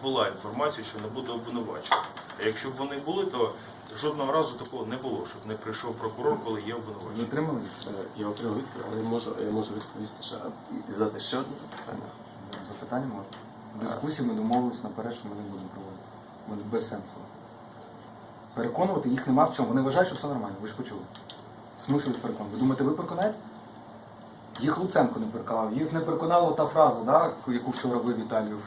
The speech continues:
Speaker 2: фіксували після слідчої групи, да? Що з ними відбувається і сьогодні, і завтра, і післязавтра.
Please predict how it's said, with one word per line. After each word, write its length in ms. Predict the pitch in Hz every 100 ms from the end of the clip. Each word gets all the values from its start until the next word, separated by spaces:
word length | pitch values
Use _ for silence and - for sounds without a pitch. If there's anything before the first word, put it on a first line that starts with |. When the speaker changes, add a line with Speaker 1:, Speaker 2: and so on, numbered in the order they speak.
| - - - - -
Speaker 2:
фіксували 520 | 127 - 127 120 110 104 -
після 180 | -
слідчої 400 | 107 117 107 117
групи, 300 | 104 104 - 92
да? 120 | 117 - -
Що 100 | -
з 60 | 113
ними 200 | 131 123
відбувається 580 | 120 117 123 127 123 120
і 60 |
сьогодні, 480 | 107 113 104 156 147
і 40 | 117
завтра, 360 | 123 127 120
і 40 | 107
післязавтра. 540 | - 113 107 104